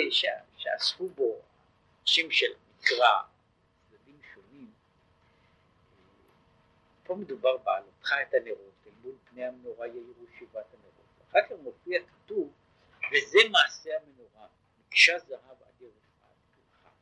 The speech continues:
שהוא, כל, כמעט כל אלה ש-, שעסקו בפ-, בכתוב הזה,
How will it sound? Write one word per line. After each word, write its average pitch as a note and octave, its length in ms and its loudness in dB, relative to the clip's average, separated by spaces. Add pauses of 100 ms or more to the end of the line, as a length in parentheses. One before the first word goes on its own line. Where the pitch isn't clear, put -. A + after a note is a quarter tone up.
(580)
שהוא, - 880 2 (1500)
כל, A#4 320 4 (560)
כמעט D#3+ 240 -8
כל - 200 -4
אלה C#3 260 -2
ש-, - 120 -4 (160)
שעסקו - 460 -20
בפ-, - 520 -2
בכתוב - 560 -18
הזה, C#3+ 360 -12